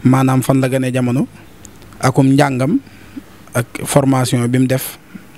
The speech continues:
ba ni muy demee kër, ba ni muy fekkee waajuram gànnaar,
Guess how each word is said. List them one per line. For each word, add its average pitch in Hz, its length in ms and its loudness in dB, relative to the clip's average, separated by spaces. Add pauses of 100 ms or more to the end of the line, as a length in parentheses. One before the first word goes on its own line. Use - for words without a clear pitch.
(680)
ba 131 200 2
ni 135 120 4
muy 139 140 2
demee 135 240 2
kër, 131 240 -4 (800)
ba 139 140 2
ni 139 100 4
muy 139 100 2
fekkee 139 300 2
waajuram 131 480 0
gànnaar, 123 440 -2